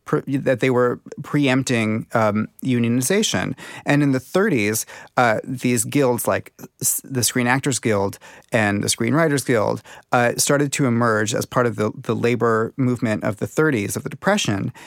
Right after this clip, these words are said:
And they went to war with the Academy. You know, they would, uh, tell their members to resign from the Academy en masse.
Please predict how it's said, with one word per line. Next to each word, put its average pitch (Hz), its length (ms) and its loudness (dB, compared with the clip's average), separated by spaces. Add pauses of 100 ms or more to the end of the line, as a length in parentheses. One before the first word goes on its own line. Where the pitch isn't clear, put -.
(280)
And 143 420 2
they 151 260 2
went 156 240 2
to 156 120 0
war 147 500 0
with 110 320 0
the 123 140 0
Academy. 107 640 -4
You 135 80 0
know, 113 180 2
they 123 160 0
would, 123 380 0 (160)
uh, 107 320 2 (300)
tell 123 200 0
their 127 140 2
members 120 400 0
to 123 260 0
resign 120 460 2
from 131 140 0
the 131 100 2
Academy 123 480 0
en 110 180 0
masse. 143 480 2